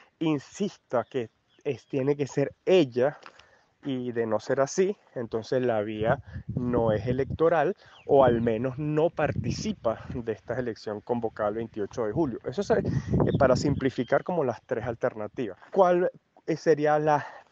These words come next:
políticamente más eficaz? Evidentemente, transferir, endosar es-, ese caudal de votos, que tampoco es una discusión fácil ni sencilla, porque hay que ver si efectivamente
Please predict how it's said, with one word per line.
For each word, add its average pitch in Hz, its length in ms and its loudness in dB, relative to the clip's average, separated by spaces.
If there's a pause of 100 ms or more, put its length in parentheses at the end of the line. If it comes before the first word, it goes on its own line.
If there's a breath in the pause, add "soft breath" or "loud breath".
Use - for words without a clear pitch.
políticamente 135 800 2
más 151 480 0
eficaz? 151 640 -2
Evidentemente, 117 840 -4 (300 loud breath)
transferir, 123 800 2 (160)
endosar 143 920 4
es-, - 200 -8
ese 127 280 -4
caudal 104 480 0
de 98 100 -4
votos, 135 400 0
que 156 140 2
tampoco 131 460 2
es 196 60 6
una 202 120 6
discusión 139 420 0
fácil 147 460 4
ni 135 220 6
sencilla, 127 540 2 (380 loud breath)
porque 143 440 4
hay 131 180 -2
que 131 180 0
ver 131 140 2
si 151 300 0
efectivamente 117 960 -4